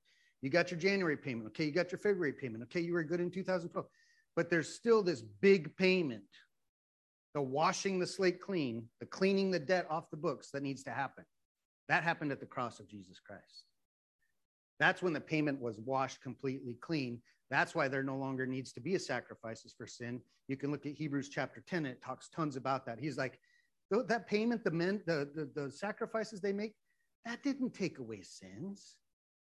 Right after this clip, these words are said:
Jesus Christ took away sins." So that's part, what the new covenant means is that now we can have forgiveness, regeneration. These are specific things that are, are talked about in Jeremiah thirty-one.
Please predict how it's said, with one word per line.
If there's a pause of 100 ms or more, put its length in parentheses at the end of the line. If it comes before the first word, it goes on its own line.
(120)
Jesus
Christ
took
away
sins." (360)
So
that's (160)
part, (260)
what
the
new
covenant
means (540)
is
that
now (720)
we
can
have
forgiveness,
regeneration.
These
are
specific
things
that
are,
are
talked
about
in
Jeremiah
thirty-one.